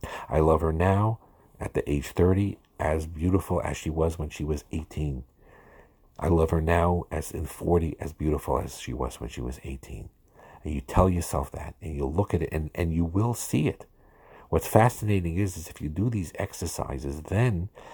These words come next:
you will find her very attractive and very appealing, even in those plainer or older clothing that she's wearing. And that ahava will grow.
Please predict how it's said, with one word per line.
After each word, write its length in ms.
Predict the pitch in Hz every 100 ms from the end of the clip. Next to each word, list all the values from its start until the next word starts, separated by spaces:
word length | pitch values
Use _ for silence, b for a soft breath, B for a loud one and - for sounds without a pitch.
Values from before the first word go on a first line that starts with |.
| B B
you 100 | 85
will 100 | 87
find 400 | - - 101 123
her 80 | 107
very 340 | 87 82 85 67
attractive 640 | 67 - 92 - - 58
and 140 | 73
very 280 | 76 69 71
appealing, 520 | 67 - 87 87 98 95
even 320 | 92 104 107 -
in 220 | 92 90
those 240 | 85 85
plainer 480 | - 95 95 95 98
or 180 | 87 87
older 280 | 87 85 87
clothing 360 | - 80 80 73
that 140 | -
she's 240 | - 65
wearing. 380 | - 64 62 64 - b b b b b _
And 140 | - 82
that 100 | 80
ahava 340 | 76 - 87
will 260 | 82 73 73
grow. 360 | - 78 76